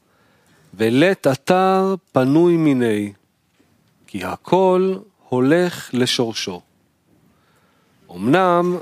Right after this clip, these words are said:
אתה בהיעלם, ולכן נקרא עולם, לשון העלם. ואור המתעלם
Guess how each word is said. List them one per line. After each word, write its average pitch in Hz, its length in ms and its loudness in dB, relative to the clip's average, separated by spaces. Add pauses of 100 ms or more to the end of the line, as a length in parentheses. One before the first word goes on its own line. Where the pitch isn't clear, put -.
(200)
אתה 165 580 0 (440)
בהיעלם, 139 840 2 (1200)
ולכן 180 680 0 (140)
נקרא 151 800 0 (220)
עולם, 135 680 2 (720)
לשון 190 680 2
העלם. 151 720 2 (1500)
ואור 160 420 0
המתעלם 135 1000 2